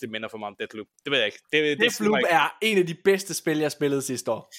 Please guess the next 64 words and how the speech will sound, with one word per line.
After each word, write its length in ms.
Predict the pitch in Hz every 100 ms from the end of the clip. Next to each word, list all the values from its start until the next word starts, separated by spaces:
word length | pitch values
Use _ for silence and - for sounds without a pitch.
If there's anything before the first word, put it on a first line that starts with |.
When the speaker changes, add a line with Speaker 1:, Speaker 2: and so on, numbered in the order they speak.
| -
Speaker 1:
Men 100 | 147
der 60 | 170
var 80 | 185
også 180 | 202
folk, 220 | - 208 -
der 60 |
var 80 | 190
glade 240 | 165 165
for 160 | - 147
det. 120 | 143 165
Det 60 |
ved 60 | 175
jeg 80 | 143
ikke. 120 | 143
Det 80 | -
fangede 300 | 180 185 185
ikke, 360 | 175 170 165
øh, 80 | 156
mig 240 | 147 143 156
så 100 | 170
meget. 400 | 127 117 135 147
Og 200 | 135 107
Speaker 2:
Okay. 160 | 135
Speaker 1:
jeg 80 | 135
har 160 | 135 156
jo 80 |
også 160 | 165 -
prøvet 180 | - 170
at 60 |
spille 200 | - 165 -
Dishonored, 580 | 143 139 123 147 151 - _
for 60 | 139
eksempel. 280 | 117 123 123
Det 60 |
Speaker 2:
Ja. 60 | 170
Speaker 1:
var 80 | 277
også 120 | -
dem, 80 | 156
der 60 | 147
lavede 200 | 120 127
det, 60 |
ikke? 160 | 185 - _ _
Speaker 2:
Jo, 160 | 147 254 - 175
jo. 80 |
Speaker 1:
Men, 140 | 165 135
øh, 180 | 120 117 _ _ _ 143 139 135
øh, 80 | 113
og 80 | 120
Dishonored, 480 | 151 135 143 180 196 123
altså, 180 | 147 165 139
det, 80 | 120
øhm, 280 | 160 165 143 -
cool 340 | 214 254 285
nok 240 | 214 185 -
spil, 420 | - 254 254 285 202
men 200 | 196 175
jeg 100 | 175
blev 120 | 185
bare 220 | 175 160
aldrig 200 | 180 202
rigtig 200 | 208 - -
bidt 180 | 247 214
af 100 |
det. 80 | 127